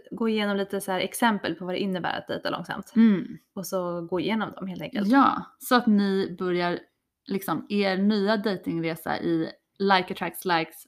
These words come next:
Speaker 2: anda
Speaker 1: Mm.
Speaker 2: på ett helt nytt sätt.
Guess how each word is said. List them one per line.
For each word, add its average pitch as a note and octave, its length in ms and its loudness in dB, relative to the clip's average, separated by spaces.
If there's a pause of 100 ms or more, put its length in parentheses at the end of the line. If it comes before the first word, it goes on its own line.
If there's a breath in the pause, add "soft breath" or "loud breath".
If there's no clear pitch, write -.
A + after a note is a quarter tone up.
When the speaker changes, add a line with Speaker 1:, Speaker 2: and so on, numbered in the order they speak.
(140)
Speaker 2:
anda G3 580 2
Speaker 1:
Mm. G#3+ 260 0 (720)
Speaker 2:
på A#3 100 4
ett A3 140 -2
helt A3 380 -2
nytt F3 240 -6
sätt. - 260 -10